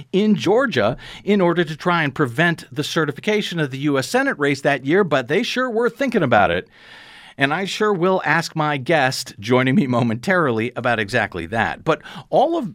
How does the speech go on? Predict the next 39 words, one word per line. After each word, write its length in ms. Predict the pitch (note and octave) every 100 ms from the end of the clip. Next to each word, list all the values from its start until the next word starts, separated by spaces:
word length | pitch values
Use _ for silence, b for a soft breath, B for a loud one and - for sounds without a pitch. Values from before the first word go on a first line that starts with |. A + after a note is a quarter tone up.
| _
all 260 | - B3+ D#4+
of 120 | A3+
that, 360 | D3 A2 C3+ -
of 100 | B2+
course, 440 | - A#2 A#2+ G3+ - b b b b b b b b b b _
certainly 540 | - - - E4+ E4+ C#4
seems 500 | - D4 D4+ C4 D3+ -
worth 400 | A#3 G#3 E4 E4
investigating, 1080 | A3 G#3 A3 E4 - F3 A2+ G3 G3+ C4+ C#4 _ _ -
not 180 | B3 D#4+
just 240 | B3 -
on 200 | - E3+
a 80 | D3+
state 480 | C3 - E3+ F#3+ B3
level, 420 | A#2+ A2 B2 B3+
as 200 | G3+ C#3+
Fulton 300 | - F3+ C#3
County 340 | - E3 D#3 C3+
D 240 | C#3+ D3+
A 180 | D3 C#3
Fonnie 320 | - D3 A#2
Willis 400 | A#2 F3 B3+ E3+
is 160 | D#3 B2
believed 500 | C#3+ B2+ F3 D4+ -
to 60 |
be 120 | F3 C3
doing, 280 | B2+ A#2+
but 140 | A#3 B3+
also 300 | F#3 G#3+ C4
at 220 | D#3 E3
the 60 | A#3+
federal 680 | - - C3+ A#2 B2 C3 F3
level. 420 | G3 A#3+ D#4+ A#3
This 200 | D#3 C4
is 140 | D4+
a 80 | D#4+
multi-state 960 | C#4+ D#3+ D#3 E3 A#3 A3 - E3+ D3 D#3+
conspiracy 800 | - F3 - - E4+ E4 - D3
organized, 720 | - C#4 C#4 A3 D#3+ E3+ -